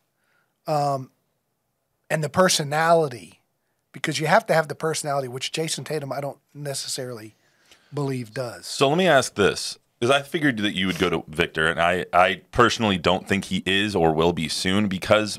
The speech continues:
Speaker 2: my number one requirement of being the face of the N B A is you have to be the face on the biggest stage, which is in the finals, in the
Speaker 1: Yeah.
Speaker 2: conference finals. You have to show that you're a winner. And right now, they're not even close,
Speaker 1: Right.
Speaker 2: his team. I mean,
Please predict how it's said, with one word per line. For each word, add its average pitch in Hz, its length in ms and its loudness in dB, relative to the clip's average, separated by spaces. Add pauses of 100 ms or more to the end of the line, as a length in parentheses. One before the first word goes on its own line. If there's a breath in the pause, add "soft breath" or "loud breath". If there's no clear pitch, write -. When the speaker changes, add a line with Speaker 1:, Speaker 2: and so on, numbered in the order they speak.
(120)
Speaker 2:
my 98 340 4
number 101 280 0
one 98 180 4
requirement 95 520 4
of 80 120 -6
being 87 320 -2 (100)
the 80 100 -8
face 87 240 -2
of 87 60 -10
the 82 120 -4
N 82 100 -4
B 80 120 -2
A 98 120 0
is 82 120 -6
you 76 80 -8
have 78 240 0
to 87 60 -6
be 82 200 -8 (160)
the 95 200 -6
face 95 360 -4
on 87 120 -4
the 82 60 0
biggest 80 360 -4
stage, 98 500 -4
which 82 160 -6
is 80 300 -6
in 82 100 -2
the 80 60 0
finals, 80 560 0
in 80 80 -4
the 76 120 -6 (200)
Speaker 1:
Yeah. 190 240 2
Speaker 2:
conference 101 420 2
finals. 76 400 0 (280 loud breath)
You 110 100 -2
have 120 220 4
to 113 120 -6
show 113 600 2 (300 loud breath)
that 95 180 0
you're 104 420 4
a 90 100 4
winner. 90 400 -4 (460 soft breath)
And 85 160 -2
right 107 220 6
now, 113 400 2 (640)
they're 113 180 2
not 135 180 6
even 110 220 -2
close, - 540 2 (180)
Speaker 1:
Right. 160 160 2
Speaker 2:
his 113 160 4
team. - 300 -4 (100)
I 98 60 2
mean, 92 180 -2